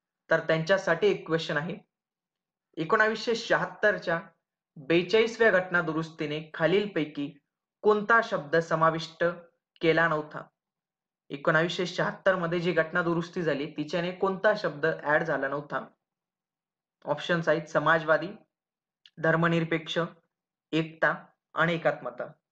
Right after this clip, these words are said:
तर याचा answer तुम्हाला comment बॉक्समध्ये द्यायचा आहे. आणि comment बॉक्समध्ये तुम्हाला हे पण सांगायचं आहे की तुम्हाला online course पाहिजे आहे का नाही प्रीसाठी. ठीक आहे, तर जास्तीत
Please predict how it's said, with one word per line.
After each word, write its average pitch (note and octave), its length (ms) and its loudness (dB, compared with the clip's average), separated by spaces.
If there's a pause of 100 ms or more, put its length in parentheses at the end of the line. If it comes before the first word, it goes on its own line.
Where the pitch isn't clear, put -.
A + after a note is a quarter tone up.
(280)
तर D#3+ 80 4
याचा D#3+ 300 4
answer G3 280 0
तुम्हाला E3+ 300 0
comment E3+ 380 -2
बॉक्समध्ये E3 440 0
द्यायचा C#3 320 -2
आहे. C#3 120 -8 (1120)
आणि D#3+ 180 0
comment F#3+ 300 0
बॉक्समध्ये A3 420 -2
तुम्हाला A3 220 2
हे F#3+ 80 2
पण G#3+ 180 2
सांगायचं D#3 420 0
आहे D3 100 -6
की E3 80 -6
तुम्हाला D#3 480 0
online D3+ 600 -4
course D3+ 380 -2 (420)
पाहिजे E3+ 380 2
आहे D#3+ 240 2
का D#3+ 180 -2
नाही D#3 340 -6 (340)
प्रीसाठी. F#3+ 640 -2
ठीक F3+ 180 0
आहे, A3 300 -2
तर D#3 80 -2
जास्तीत D#3+ 380 -2